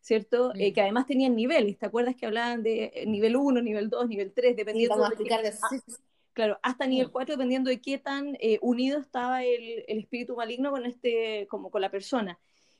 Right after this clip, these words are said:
Speaker 1: Y,
Speaker 2: Claro, ¿y
Speaker 1: mm,
Speaker 2: cuánto se
Speaker 1: cua-
Speaker 2: le tragaba? <laughs>
Speaker 1: Claro, realmente el nivel de crueldad, o sea, sin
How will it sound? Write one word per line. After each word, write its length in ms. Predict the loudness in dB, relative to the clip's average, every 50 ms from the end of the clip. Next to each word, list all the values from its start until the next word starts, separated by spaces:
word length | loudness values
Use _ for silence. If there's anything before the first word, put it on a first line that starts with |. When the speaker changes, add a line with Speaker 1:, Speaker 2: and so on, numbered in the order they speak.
| _ -2 2
Speaker 1:
Y, 360 | 4 4 6 6 6 4 4
Speaker 2:
Claro, 240 | 6 6 6 6 6
¿y 40 | 4
Speaker 1:
mm, 40 |
Speaker 2:
cuánto 220 | 2 -2 -4 -4 -2
se 40 | 6
Speaker 1:
cua- 100 | 6 6
Speaker 2:
le 60 | 6 6
tragaba? 520 | 0 -4 -4 -2 0 0 0 -2 -4 -8 -14 -20 -18 _ -8
<laughs> 380 | -8 -6 -4 -6 -4 -2 6
Speaker 1:
Claro, 260 | 8 8 8 8 6 4
realmente 500 | 6 6 6 8 6 4 0 -2 -2 -2
el 100 | 0 2
nivel 220 | 4 4 4 2 2
de 100 | -2 -4
crueldad, 680 | 0 2 4 4 4 2 -4 -4 -4 -4 -4 -6 -8 -10 -12
o 40 |
sea, 180 | -10 -10 -12 -12
sin 340 | -10 -8 -4 -2 -2 -2